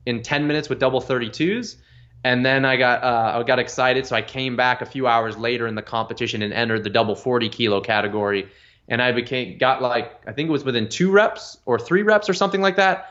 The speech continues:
of hitting Master of Sport in the five minute with the forties in the same day. So that was something I was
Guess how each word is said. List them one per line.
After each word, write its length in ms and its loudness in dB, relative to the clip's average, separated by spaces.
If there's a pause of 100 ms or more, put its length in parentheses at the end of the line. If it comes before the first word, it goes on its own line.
(160)
of 160 0
hitting 260 2
Master 360 -2
of 80 -8
Sport 320 -4
in 80 -4
the 80 -4
five 400 2
minute 160 -4
with 140 -8
the 80 -10
forties 460 -2
in 100 -4
the 80 -4
same 320 -4
day. 240 2
So 120 -4
that 120 6
was 160 4
something 200 0
I 120 0
was 200 -4